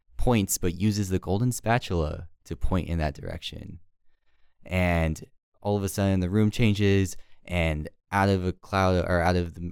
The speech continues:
like, whatever magic portal that Neptune summons, he comes out and try, and starts congratulating the room. He's like, "All right, someone finally pulled the spatula. It's great. Like, I'll have a fry, or I'll have a Coke, blah, blah, blah."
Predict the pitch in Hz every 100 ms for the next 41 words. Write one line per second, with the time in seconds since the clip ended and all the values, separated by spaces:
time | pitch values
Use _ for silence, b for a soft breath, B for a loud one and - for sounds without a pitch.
0 | 87 87 85 95 90 87 87 87 90 -
1 | - 90 90 87 85 82 - 90 87 -
2 | 90 - 92 90 87 82 b b b b
3 | b - 98 104 90 110 117 - 98 92
4 | 87 82 80 - 123 104 101 92 85 -
5 | - 107 - 101 98 98 92 87 82 87
6 | 98 90 90 87 127 104 90 - 113 -
7 | 123 117 107 - 95 92 - 85 - 82
8 | 78 - - 107 92 85 85 82 80 82
9 | 85 87 - 90 80 85 85 82 85 85
10 | - 92 - 85 80 85 78